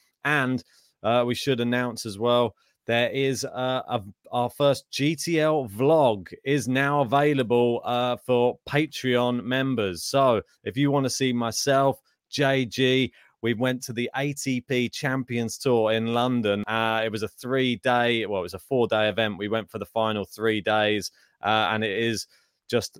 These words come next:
uh, some behind the scenes of G T L. There's a few of the patrons have already given it a rave review. So if you wanna sign up to our Patreon,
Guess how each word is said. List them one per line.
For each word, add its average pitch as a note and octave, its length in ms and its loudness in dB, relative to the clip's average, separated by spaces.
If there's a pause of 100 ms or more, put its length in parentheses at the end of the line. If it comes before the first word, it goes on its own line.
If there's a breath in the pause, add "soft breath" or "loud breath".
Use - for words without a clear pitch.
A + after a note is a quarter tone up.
(120)
uh, G2+ 100 -4
some G#2+ 240 -4
behind B2+ 520 0
the A#2+ 40 0
scenes B2+ 500 0
of G2 140 -2
G B2 240 0
T A#2+ 240 2
L. A2+ 380 4
There's G#2 160 0
a G#2+ 60 -2
few C3+ 180 -2
of A#2+ 80 2
the A2+ 60 0
patrons A#2 560 0
have G#2+ 100 0
already A#2 560 4
given A2 320 0
it A2+ 100 0
a G#2+ 120 -2
rave A2+ 360 0
review. G#2+ 520 0 (340 soft breath)
So G#2 280 0
if G#2 120 -4
you B2 80 0
wanna A#2 220 0
sign A#2+ 340 2
up - 160 -6
to A2 140 0
our G#2 180 2
Patreon, A2 680 0